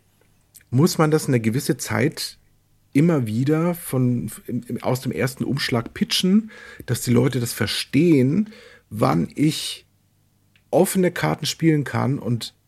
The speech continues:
wann ich, äh, guten Gewissens auch verdeckt spielen kann, bis sich die Gruppe einspielt. Gut ist hier, dass eben dann die Runden so kurz,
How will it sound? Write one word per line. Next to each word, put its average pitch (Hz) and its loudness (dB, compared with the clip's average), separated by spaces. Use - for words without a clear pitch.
wann 123 0
ich, - -4
äh, 120 0
guten 170 0
Gewissens 131 0
auch - -6
verdeckt - 0
spielen 101 -2
kann, 120 -2
bis 123 0
sich 127 -4
die 123 -2
Gruppe - -4
einspielt. 95 -4
Gut 196 4
ist - 2
hier, 175 4
dass - -2
eben 120 2
dann 120 2
die 113 4
Runden 117 0
so 107 2
kurz, 123 -2